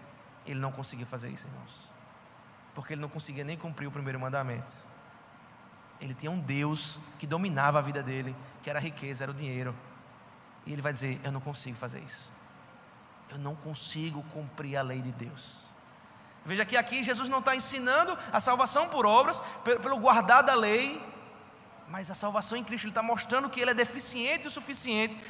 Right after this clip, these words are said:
pra não conseguir alcançar a salvação no seu próprio coração, ou com as suas próprias obras.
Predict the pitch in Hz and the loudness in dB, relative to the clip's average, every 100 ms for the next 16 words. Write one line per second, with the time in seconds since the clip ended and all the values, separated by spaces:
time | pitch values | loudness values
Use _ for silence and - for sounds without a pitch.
0 | - 226 220 294 320 311 285 220 277 285 | 0 2 6 4 2 -2 -4 4 6 6
1 | 262 - 254 269 254 233 233 262 254 254 | 4 4 6 6 4 4 4 4 2 0
2 | - 247 240 240 233 262 277 - - - | 0 0 0 -2 0 0 0 -4 -12 -16
3 | - - 240 262 - 254 - 247 285 277 | -4 0 2 2 2 0 4 8 8 8
4 | 214 208 226 208 175 - | 6 8 8 8 4 -2